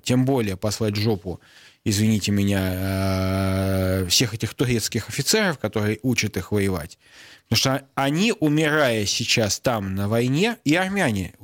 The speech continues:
и азербайджанцы молодые, умирая на войне, они хотят, чтобы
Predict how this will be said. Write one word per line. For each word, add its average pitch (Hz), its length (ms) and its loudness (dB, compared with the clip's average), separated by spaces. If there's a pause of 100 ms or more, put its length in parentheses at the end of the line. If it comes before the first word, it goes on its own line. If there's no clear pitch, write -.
(120)
и 135 100 2
азербайджанцы 120 840 -2
молодые, 101 320 0
умирая 104 320 2
на 107 100 2
войне, 147 300 0
они 127 240 0
хотят, 170 480 -2 (440)
чтобы 117 540 0